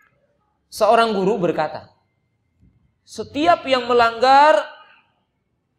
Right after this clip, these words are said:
ini hukumannya." Tapi kan dalam buktinya tidak setiap orang melanggar dihukum, ya. Ada tafadulan,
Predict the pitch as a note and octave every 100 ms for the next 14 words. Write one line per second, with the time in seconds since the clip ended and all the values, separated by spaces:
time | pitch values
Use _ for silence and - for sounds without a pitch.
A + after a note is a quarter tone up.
0 | F#3 G#3 G3+ F#3 F3 E3 D3 A#2 G2 _
1 | _ _ _ _ _ _ _ _ _ _
2 | - B2+ D#3+ G#3+ F3+ C#3+ C3+ C3+ B2+ -
3 | A#2+ D#3+ E3 C3+ C3+ - D3 C#3 C3 B2
4 | A#2+ A#2 A#2 A2+ A2 A2+ D#3+ C#3 A2 A2
5 | _ _ _ _ _ _ _ - C#3 C#3+
6 | C#3+ C3 - B2 A2 B2 A#2